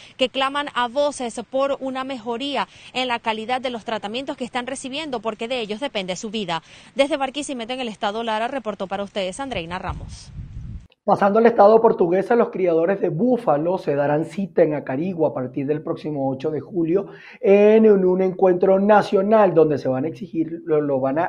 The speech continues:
Speaker 2: exhibir los mejores ejemplares de alta genética de este rubro, cuya producción ha tenido un ascenso importante en estos últimos meses en Venezuela. Veamos.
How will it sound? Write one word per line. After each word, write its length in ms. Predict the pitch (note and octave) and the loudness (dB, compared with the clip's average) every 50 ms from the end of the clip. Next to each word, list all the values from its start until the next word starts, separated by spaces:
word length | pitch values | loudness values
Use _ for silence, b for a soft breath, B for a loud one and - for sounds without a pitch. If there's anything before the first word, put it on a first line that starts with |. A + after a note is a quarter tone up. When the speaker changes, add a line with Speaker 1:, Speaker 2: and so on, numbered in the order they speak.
| - F3+ | 0 0
Speaker 2:
exhibir 640 | E3+ E3+ - - E3 D#3+ D#3 G3 G3 E3+ C3 - b b b b b b b | -2 -2 -4 -12 -10 -6 -4 -2 0 -2 -2 -4 b b b b b b b
los 280 | F#3 F3+ F#3+ F#3+ F#3+ F#3 D#3+ | 6 6 6 6 4 2 2
mejores 680 | E3 D3+ C3+ - F#3 F#3 F#3+ F3+ F3 E3+ D#3 - - - | 2 0 -2 0 2 4 4 4 4 2 0 -2 -4 -2
ejemplares 880 | - G#3+ G3+ G#3 - D#3 D#3 - G3 G3+ G3+ G3+ G3+ G#3 G#3 - - D#3 | 0 2 2 2 0 -2 -2 0 2 4 6 6 6 6 4 0 0 0
de 140 | D3+ D#3+ E3 | 2 4 4
alta 320 | E3 E3+ E3+ E3 - F3+ | 4 2 2 0 -2 -2
genética 800 | - - D#3+ D3 D#3 E3+ E3+ - G#3+ - _ - A#3+ A3+ A3+ B B B B B | -2 -2 -4 -2 -2 -4 -4 -6 -10 -6 _ 6 6 6 6 B B B B B
de 180 | B C#3+ E3+ F3+ | B 6 6 6
este 240 | E3 E3+ - - F#3+ | 6 6 4 2 2
rubro, 540 | F#3 F#3+ G#3+ G#3+ G3+ F#3 G3+ G#3 G#3 G#3 - | 4 4 2 2 4 8 8 8 8 8 6
cuya 340 | - B3+ C4 A3+ G#3 F3+ - | 6 6 8 10 8 8 8
producción 680 | - G#3 G3+ F#3 E3 - - - A3 G#3+ G#3+ G#3+ G#3+ - | 6 4 4 4 2 0 2 4 6 6 6 6 2 2
ha 200 | - A3 G#3+ G#3+ | 4 4 4 6
tenido 420 | - F#3 F3+ F#3 F#3+ F#3+ E3+ F3 E3+ | 4 2 2 2 0 0 0 2 2
un 220 | F3 F#3+ F#3+ E3+ | 2 0 -2 -2
ascenso 560 | D#3 D3 - F3+ F3+ F3+ E3 - F#3+ G3 - B B B B B | -4 -4 -4 -8 -8 -8 -6 -4 -4 -6 -6 B B B B B
importante 840 | A3+ A3 F#3 - E3 D#3 D#3 - E3 D#3+ E3 E3 E3 F#3+ F#3 - - - | 6 6 6 6 4 4 4 4 2 2 2 2 0 0 0 0 -2 -4
en 240 | F3+ F3 E3 D#3+ | -4 -4 -2 -2
estos 360 | D#3 C#3 C3 - F3 D#3 - _ | -4 -4 -4 -4 -4 -4 -4 _
últimos 480 | - G3+ F3 D#3 - F3 D#3 C#3+ B2+ D3+ | -8 -8 -8 -6 -6 -6 -4 -4 -4 -2
meses 360 | D#3+ E3 D#3+ D#3+ E3+ E3 E3 E3 | 0 0 0 0 0 -2 -2 -2
en 120 | D3+ D3+ | -4 -4
Venezuela. 480 | D3 D#3+ D#3+ D#3+ D#3+ - C3 C3 C3+ C#3 | -2 -4 -4 -4 -6 -6 -8 -6 -4 0
Veamos. 580 | D#3 D3+ C3 - - _ _ _ _ _ _ | 0 0 0 -2 -8 _ _ _ _ _ _